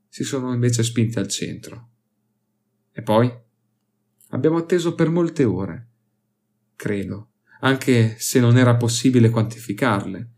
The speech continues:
perché avevamo gli orologi completamente fuori uso. Poi è scoppiata una specie di litigio.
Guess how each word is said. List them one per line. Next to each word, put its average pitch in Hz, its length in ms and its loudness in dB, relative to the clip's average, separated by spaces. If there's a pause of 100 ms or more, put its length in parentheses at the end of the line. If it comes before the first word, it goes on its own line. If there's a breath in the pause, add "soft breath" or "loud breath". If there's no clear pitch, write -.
(200)
perché 147 300 -4
avevamo 147 440 -2
gli 123 100 -4
orologi 123 380 -2
completamente 131 640 -4
fuori 143 240 0
uso. 101 460 -6 (640)
Poi 127 320 4
è - 580 -20
scoppiata 120 480 -2
una 110 100 -4
specie - 360 -4
di 120 120 4
litigio. 98 640 -2